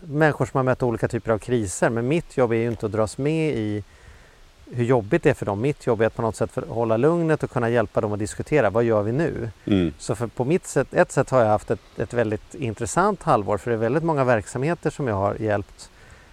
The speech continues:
Speaker 1: som har ställts inför nya frågor, behövt ha krismöten. Det är inget kul att ha ett företag i krismöten, men som coach är det kul att ha krismöten, för då känner man ju verkligen att man bidrar
Speaker 2: Mm.
Speaker 1: och kommer till sin rätt och ser till att rädda ett bolag, se till att fatta de avgörande besluten. Så,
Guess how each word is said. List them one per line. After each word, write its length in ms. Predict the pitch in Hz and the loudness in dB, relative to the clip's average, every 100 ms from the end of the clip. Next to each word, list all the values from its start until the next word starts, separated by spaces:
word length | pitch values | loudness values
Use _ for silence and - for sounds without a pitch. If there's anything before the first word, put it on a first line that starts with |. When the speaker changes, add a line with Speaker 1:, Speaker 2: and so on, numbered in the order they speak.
| - | -20
Speaker 1:
som 160 | - 131 | -8 -2
har 80 | 113 | 0
ställts 320 | - 120 - | 0 0 0
inför 200 | 123 98 | -4 -2
nya 220 | 120 117 | 0 0
frågor, 540 | - 123 127 107 101 117 | 0 0 2 0 0 0
behövt 360 | 113 110 - | 0 -2 -4
ha 100 | - | -6
krismöten. 920 | - 127 131 104 - 127 120 - 120 117 | -4 -2 -2 -2 -2 0 0 -2 -4 0
Det 60 | |
är 40 | 127 | 0
inget 200 | 160 127 | 0 0
kul 240 | 135 120 | 0 0
att 100 | 123 | 0
ha 180 | 135 202 | 2 2
ett 80 | 185 | 4
företag 320 | 143 120 104 | 2 2 0
i 40 | 98 | -2
krismöten, 600 | 120 110 - 170 - 101 | -2 -2 0 -2 -2 -4
men 80 | |
som 120 | 98 117 | -6 -4
coach 440 | - 180 226 - | 2 2 2 -4
är 40 | |
det 60 | 123 | -6
kul 160 | - 107 | -4 -4
att 40 | |
ha 120 | 101 | -2
krismöten, 480 | 117 107 - 110 - | -4 -6 -6 -8 -8
för 80 | - | -6
då 60 | 131 | -2
känner 220 | 180 160 | 0 0
man 100 | 151 | 0
ju 40 | |
verkligen 320 | 123 104 113 | -2 -2 -4
att 120 | 98 - | -6 -6
man 200 | 104 98 - - - | -6 -8 -14 -20 -16
bidrar 320 | 123 - 110 156 | 0 0 4 2
Speaker 2:
Mm. 60 | |
Speaker 1:
och 60 | 160 | 2
kommer 180 | 120 107 | -2 -6
till 100 | 101 | -4
sin 160 | 117 | -2
rätt 340 | 123 160 - - | 2 2 0 -6
och 80 | 113 | -6
ser 120 | - | -4
till 180 | 120 101 | -2 -2
att 220 | 101 - - - - - | -4 -10 -20 -20 -20 -8
rädda 420 | 113 135 101 117 | 4 4 4 2
ett 100 | 151 | 2
bolag, 380 | 175 160 120 110 | 2 4 4 2
se 100 | 123 | 0
till 140 | 131 | 0
att 60 | 117 | 0
fatta 340 | - 135 - | 0 -2 -2
de 100 | 139 | 0
avgörande 320 | 170 131 107 104 | 2 2 0 -2
besluten. 500 | - 117 - 113 104 | -8 -10 -8 -8 -4
Så, 220 | 120 | -2